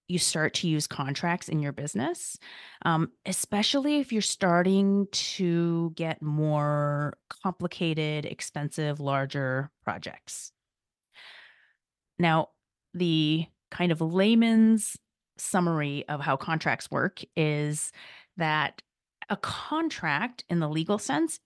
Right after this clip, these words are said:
is actually formed whenever you and a customer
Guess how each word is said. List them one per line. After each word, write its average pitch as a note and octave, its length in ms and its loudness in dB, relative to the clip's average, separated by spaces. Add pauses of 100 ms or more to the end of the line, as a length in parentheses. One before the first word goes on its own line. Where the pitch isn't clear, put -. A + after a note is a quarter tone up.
is G3 180 0 (160)
actually C#4+ 560 0
formed A#3 840 0 (120)
whenever F3 960 4 (420)
you F3+ 600 0
and E3 140 -2
a D#3+ 80 -4 (400)
customer B3+ 680 -4